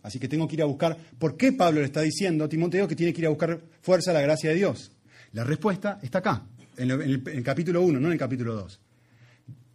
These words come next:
Pablo le dice a Timoteo, "No te avergüences de nuestro Señor,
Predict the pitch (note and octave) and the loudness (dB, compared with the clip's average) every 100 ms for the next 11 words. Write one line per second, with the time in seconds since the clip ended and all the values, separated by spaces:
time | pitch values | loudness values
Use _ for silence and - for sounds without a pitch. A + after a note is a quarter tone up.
0 | _ - G#3+ A3 F3+ F3 F3 E3 D#3 D#3+ | _ 2 4 6 4 0 -2 -2 0 0
1 | C3 A2 G#2+ _ _ B2 C#3 F3+ A#3+ - | -2 -4 -12 _ _ -4 0 0 -2 -6
2 | - C#3+ C#3 F3+ E3+ - B2+ D#3+ - - | -4 -2 0 2 2 0 -4 -6 -8 -16
3 | - C3 E3+ G#3+ A3 G3+ E3+ E3 D#3+ A#2 | -2 4 6 4 2 -2 2 4 4 2
4 | D3+ | -2